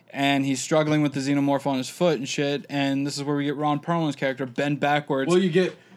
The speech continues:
Speaker 2: first you get, um, the guy in the wheelchair.
Speaker 1: Reese.
Speaker 2: Reese.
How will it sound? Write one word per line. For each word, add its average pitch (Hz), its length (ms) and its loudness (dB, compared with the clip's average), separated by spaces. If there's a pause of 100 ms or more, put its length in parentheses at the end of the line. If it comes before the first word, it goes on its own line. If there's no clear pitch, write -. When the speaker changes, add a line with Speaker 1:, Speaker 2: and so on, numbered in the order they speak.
(160)
Speaker 2:
first 190 360 -2
you 180 80 0
get, 143 320 -2 (100)
um, 110 520 -6 (720)
the 113 260 -6 (160)
guy 117 140 -4
in 110 80 -6
the 98 60 -10
wheelchair. 90 400 -12 (240)
Speaker 1:
Reese. 147 340 0 (100)
Speaker 2:
Reese. 120 380 -8